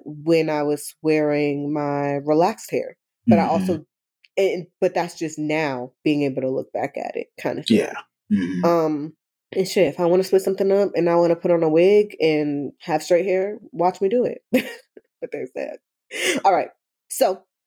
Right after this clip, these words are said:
Speaker 1: next question is, I have struggled with my skin tone for as long as I can remember, and when I see other dark-skinned women, I always think it's beautiful. Why can't I appreciate this feature of myself, and how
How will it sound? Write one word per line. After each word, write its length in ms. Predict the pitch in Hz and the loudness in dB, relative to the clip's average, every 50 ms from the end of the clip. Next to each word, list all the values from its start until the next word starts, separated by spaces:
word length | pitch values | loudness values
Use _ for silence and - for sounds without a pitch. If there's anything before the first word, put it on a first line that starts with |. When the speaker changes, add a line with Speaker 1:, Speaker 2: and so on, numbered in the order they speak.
| _ _ - - - _ _ _ _ _ _ _ | _ _ -16 -16 -16 _ _ _ _ _ _ _
Speaker 1:
next 220 | - - 311 - - | -2 -2 -2 -2 -4
question 320 | - 139 - - 151 143 | -6 -6 -4 -6 -4 -4
is, 340 | 135 135 - - - - - - | -4 -6 -8 -10 -12 -14 -4 0
I 80 | - 170 | 0 0
have 180 | 180 185 175 180 | 2 0 -2 0
struggled 480 | - 190 190 202 226 240 240 240 233 | 2 0 2 4 2 2 2 0 -2
with 160 | 196 202 202 | -6 -6 -4
my 120 | 202 180 175 | -2 -2 -2
skin 300 | 175 - - 202 202 202 | -2 -2 0 0 0 0
tone 240 | 208 190 151 156 156 | 0 -2 -2 -2 0
for 160 | 156 160 143 | 0 0 0
as 100 | 151 156 | 0 0
long 160 | 160 165 180 196 | 0 0 0 0
as 80 | 190 | 2
I 100 | 202 190 | 0 0
can 180 | 190 - 196 180 | 0 0 0 0
remember, 580 | 180 175 165 151 156 151 160 160 170 185 196 - | 2 2 0 -2 -2 -2 -2 0 0 0 0 0
and 200 | - 170 170 165 | -2 -2 -2 0
when 100 | 165 165 | 0 0
I 100 | 160 156 | -2 -2
see 380 | 156 - - - 190 202 - - | -4 -6 -8 -4 -4 -4 -2 0
other 240 | - 175 170 185 190 | 0 0 2 2 2
dark-skinned 600 | 180 180 175 175 - - - - 175 175 170 160 | 2 2 0 0 -2 -6 -4 -2 -2 -2 0 0
women, 320 | 160 151 147 151 156 170 170 | 0 0 0 -2 -4 -4 -2
I 100 | 160 156 | -2 0
always 360 | 160 160 160 165 165 165 165 | 2 4 4 2 2 0 -2
think 140 | - 160 160 | -6 -6 -6
it's 140 | 165 - - | -6 -12 -4
beautiful. 520 | - 175 175 170 - - - - 190 185 _ _ _ _ _ _ _ | -4 -4 -4 -2 -4 -6 -6 -6 -8 -12 _ _ _ _ _ _ _
Why 160 | 190 190 202 | 0 0 2
can't 180 | - 247 254 | 0 -2 -2
I 100 | 262 254 | 0 0
appreciate 560 | 226 214 214 - 180 180 - - 190 165 156 160 | -2 -2 -4 -6 -8 -8 -4 -2 -2 -2 -2 -4
this 160 | 170 175 - | -6 -8 -8
feature 280 | - 170 170 - - 160 | -10 -10 -10 -6 -6 -4
of 60 | 160 | -4
myself, 540 | 156 147 147 - - - - - - - - _ | -2 -4 -4 -4 -6 -8 -6 -6 -8 -10 -6 _
and 160 | 131 151 165 | -6 -6 -4
how 420 | - 180 160 160 156 160 170 - | -2 0 2 2 2 0 0 -4